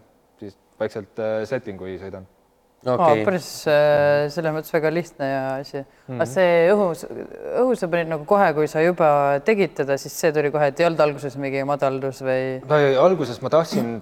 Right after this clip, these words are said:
Speaker 1: madaldust. Neid saab, kuna nad on, äh, noh, nad on nii vanad, nii lihtsad autod, torsoon, vedrud,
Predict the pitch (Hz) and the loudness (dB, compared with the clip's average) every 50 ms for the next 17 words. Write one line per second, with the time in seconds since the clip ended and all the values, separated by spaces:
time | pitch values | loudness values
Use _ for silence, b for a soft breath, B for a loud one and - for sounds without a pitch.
0 | - _ - 120 127 131 - 123 113 107 101 113 104 - - - - - _ - | -12 _ -2 0 2 4 4 4 2 2 0 -4 -6 -6 -10 -20 -20 -20 _ -20
1 | 69 - 127 127 120 113 - 143 135 127 120 - - - 120 101 113 113 - _ | -18 -8 -6 -6 -6 -4 2 4 4 4 4 0 -6 -8 -8 -8 -8 -12 -16 _
2 | - 127 123 117 113 113 110 110 110 113 110 110 113 113 110 110 110 110 107 107 | -8 -6 -2 0 0 0 0 0 -2 -4 -4 -4 -4 -6 -8 -8 -10 -12 -10 -10
3 | 110 107 107 107 110 110 110 110 117 - - - _ - - - _ _ _ _ | -8 -8 -6 -6 -8 -8 -10 -10 -12 -16 -20 -20 _ -16 -16 -16 _ _ _ _
4 | _ - 123 117 120 120 120 120 120 131 131 123 131 135 120 107 110 117 113 127 | _ -12 -8 -8 -8 -6 -8 -8 -6 -6 -2 -2 -2 -2 -2 -4 -6 -6 -8 -8
5 | 123 - 107 117 117 123 120 - - 110 101 - _ 113 104 90 113 123 113 110 | -8 -6 -4 -2 -2 -2 -2 -4 -6 -6 -6 -6 _ -6 -6 -6 -6 -10 -10 -6
6 | 107 113 113 98 107 104 98 98 98 | -6 -6 -6 -4 -4 -6 -6 -6 -10